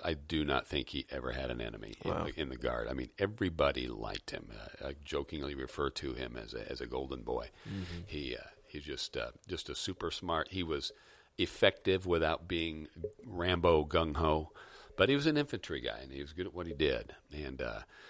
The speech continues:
Speaker 1: uh, and, uh, and he was a, a believer. He was a brother, and, uh, and, uh, he was a brother when I met him. And so we had that bond there. We shared, uh, music, and we shared, uh, you know, some experiences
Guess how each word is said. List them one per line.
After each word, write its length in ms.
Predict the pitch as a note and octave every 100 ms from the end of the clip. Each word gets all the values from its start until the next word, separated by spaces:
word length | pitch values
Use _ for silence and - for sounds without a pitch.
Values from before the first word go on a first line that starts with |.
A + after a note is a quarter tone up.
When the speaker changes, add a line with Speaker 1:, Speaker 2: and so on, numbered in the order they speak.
| - - - - - _ _ -
Speaker 1:
uh, 200 | F2+ D#2+
and, 400 | D3 D3+ G#2 - - -
uh, 220 | F2+ E2 -
and 120 | G#2+
he 60 |
was 120 | A2+ A2
a, 200 | A2 - -
a 40 |
believer. 420 | A2+ A2+ B2 - - -
He 100 | G2
was 120 | G2
a 40 |
brother, 380 | F#2+ G#2 E2+ - -
and, 260 | E2+ F2
uh, 160 | F2 D#2
and, 180 | F#2+ F2+
uh, 40 | F#2+
he 140 | F#2
was 100 | G2
a 60 | F#2+
brother 220 | G2+ G#2
when 100 | G2
I 80 | F#2
met 220 | F#2 F#2
him. 140 | D2+ D2+
And 120 | E2
so 160 | G2+
we 160 | F#2 F#2
had 280 | F#2 F#2 F2
that 260 | F#2 F2+
bond 340 | F2 F2 F2+ F2+
there. 380 | E2+ F2 E2+ E2
We 160 | E2+
shared, 480 | - F2+ E2 D#2+ D2+
uh, 220 | D#2 D#2+ D2+
music, 560 | F2 F#2 F2+ F2 D#2+
and 120 | E2
we 100 | D#2+
shared, 480 | D#2+ - E2 E2 E2
uh, 220 | D#2 D2+ B1 - _ _ _ _ _ - - -
you 120 | A2
know, 100 | G2
some 180 | - F#2+
experiences 880 | - - F2 F#2 - F#2 F2 -